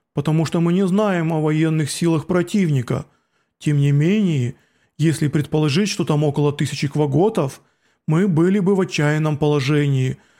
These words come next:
Отбиваться от них было бы очень трудно.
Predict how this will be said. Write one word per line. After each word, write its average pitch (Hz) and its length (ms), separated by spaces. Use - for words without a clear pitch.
Отбиваться 170 680
от 180 120
них 196 260
было 156 260
бы 156 140
очень 160 300
трудно. 143 600